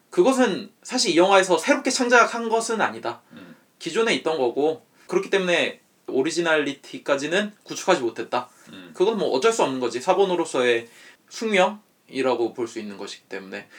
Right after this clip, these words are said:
Speaker 2: 음.
Speaker 1: 그래서 이 영화는 사점오 점으로 마무리할 수 있을 것 같습니다.
Speaker 2: 네.
Speaker 1: 네.
Speaker 2: 그 시대 정신을 아주 잘 찌르는 작품이라고 생각하고,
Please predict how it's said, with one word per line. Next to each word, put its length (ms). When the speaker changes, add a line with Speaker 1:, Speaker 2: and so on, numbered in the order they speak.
Speaker 2:
음. 120
Speaker 1:
그래서 160
이 80
영화는 260
사점오 380
점으로 480
마무리할 380
수 120
있을 120
것 160
같습니다. 500
Speaker 2:
네. 240
Speaker 1:
네. 160
Speaker 2:
그 240
시대 320
정신을 360
아주 560
잘 240
찌르는 540
작품이라고 460
생각하고, 600